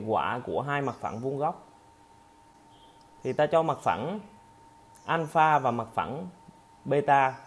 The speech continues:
vuông góc với nhau. Thì một đường thẳng D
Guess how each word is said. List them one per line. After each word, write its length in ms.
vuông 180
góc 180
với 100
nhau. 240
Thì 80
một 180
đường 320
thẳng 380
D 40